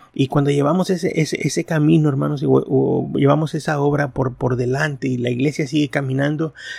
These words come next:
ah, siguen llegando almas al templo, siguen llegando personas, siguen llevando,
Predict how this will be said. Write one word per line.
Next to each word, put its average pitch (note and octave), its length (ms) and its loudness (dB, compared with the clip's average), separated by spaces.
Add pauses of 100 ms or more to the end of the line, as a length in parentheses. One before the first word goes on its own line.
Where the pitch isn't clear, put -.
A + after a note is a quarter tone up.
ah, C3+ 420 2 (880)
siguen F3+ 380 2
llegando D3+ 460 -2
almas C#3 340 -2
al A#2+ 120 -2
templo, G#2+ 420 -8 (260)
siguen E3 340 0
llegando D#3+ 400 -2
personas, C3 500 -4
siguen F3 260 -2
llevando, E3 420 0